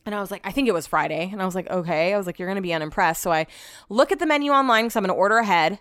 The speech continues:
There's no egg salad anymore. So at first I was gonna get a tuna, and then I decided to get a pastrami sandwich. These two sandwiches, plus I got us each a Sprite,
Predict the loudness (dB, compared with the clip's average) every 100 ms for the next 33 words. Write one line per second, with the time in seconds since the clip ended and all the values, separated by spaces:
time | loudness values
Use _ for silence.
0 | 2 4 6 6 6 2 2 2 4 2
1 | 0 -2 -6 -6 -8 -4 -4 -2 -4 -4
2 | -2 -2 -4 -4 -2 0 0 0 -2 -2
3 | -4 -2 -2 -2 -2 -10 -12 -6 -6 -4
4 | -8 -10 -10 -6 -6 -6 -12 -16 -20 -20
5 | -20 -4 0 0 -2 0 2 2 0 0
6 | 0 0 4 4 4 0 0 0 0 -2
7 | -4 -8 -6 -6 -2 2 2 0 -6